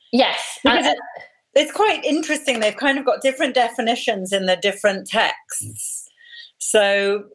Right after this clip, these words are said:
Speaker 2: Patanjali's got a different kind of view of what yoga is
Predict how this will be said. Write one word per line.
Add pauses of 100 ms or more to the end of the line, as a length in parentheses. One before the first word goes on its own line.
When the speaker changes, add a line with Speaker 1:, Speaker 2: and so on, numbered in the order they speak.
(140)
Speaker 2:
Patanjali's
got
a
different
kind
of
view (120)
of
what
yoga
is